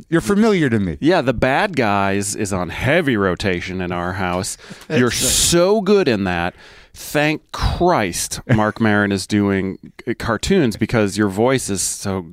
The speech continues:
Speaker 2: just glorious.
Speaker 1: Oh,
Speaker 2: I mean,
Speaker 1: good.
Speaker 2: it's
Speaker 1: Thanks.
Speaker 2: so good.
Speaker 1: I, I was funny because with that, I was the only, I've drinking nine Americanos. I have no
Speaker 2: Oh,
Speaker 1: sense.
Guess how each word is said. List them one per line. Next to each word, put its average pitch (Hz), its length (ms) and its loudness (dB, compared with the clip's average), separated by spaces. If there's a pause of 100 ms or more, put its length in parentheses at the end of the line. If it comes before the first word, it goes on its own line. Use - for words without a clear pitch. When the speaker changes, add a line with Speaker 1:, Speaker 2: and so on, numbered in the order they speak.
Speaker 2:
just - 240 -6
glorious. 107 640 0
Speaker 1:
Oh, 117 180 2
Speaker 2:
I 95 40 -8
mean, 131 100 2
Speaker 1:
good. 135 80 2
Speaker 2:
it's - 160 -4
Speaker 1:
Thanks. 120 140 2
Speaker 2:
so 120 200 4
good. 107 400 0 (140)
Speaker 1:
I, 180 240 0
I 170 120 0
was 160 200 0
funny 165 240 0
because 120 420 0
with 107 160 -4
that, 113 160 4
I 113 100 4
was 117 160 0
the 120 160 2
only, 117 260 0
I've 104 160 -2
drinking 104 520 -4
nine 98 360 -2
Americanos. 87 600 -4
I 95 40 -4
have 87 100 -2
no 98 220 2
Speaker 2:
Oh, 113 40 2
Speaker 1:
sense. 107 300 0